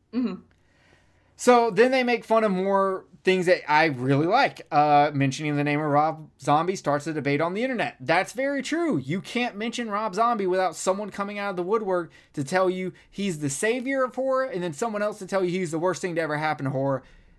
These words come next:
Speaker 2: ever. So
Speaker 1: Yeah,
Speaker 2: I, I dig
Speaker 1: very
Speaker 2: that.
Speaker 1: relevant.
Speaker 2: I, I was, I was fine with that. Um, so, and then they have a, this is a good debate on nostalgia and horror.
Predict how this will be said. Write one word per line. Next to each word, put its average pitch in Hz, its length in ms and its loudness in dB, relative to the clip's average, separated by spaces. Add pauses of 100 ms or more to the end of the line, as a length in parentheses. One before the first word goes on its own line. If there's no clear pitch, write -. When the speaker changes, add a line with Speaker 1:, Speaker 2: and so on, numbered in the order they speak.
(720)
Speaker 2:
ever. 139 220 2 (1500)
So - 120 -2
Speaker 1:
Yeah, 180 200 0 (140)
Speaker 2:
I, 151 80 2
I - 40 2
dig 147 140 2
Speaker 1:
very 127 100 -4
Speaker 2:
that. 107 80 -4
Speaker 1:
relevant. 123 400 -2 (360)
Speaker 2:
I, 151 200 2
I 156 40 0
was, 151 300 -4
I 135 160 0
was 139 140 0
fine 113 260 -8
with 101 100 -18
that. 101 180 -18 (640)
Um, 151 520 2 (1120)
so, 196 400 8
and 185 160 6
then 208 100 -2
they 214 140 4
have 190 220 2
a, 160 520 0 (480)
this 160 220 -4
is 170 120 0
a 165 60 0
good 156 180 2
debate 151 320 2
on 139 220 2
nostalgia 139 500 2
and 127 100 -4
horror. 135 520 -2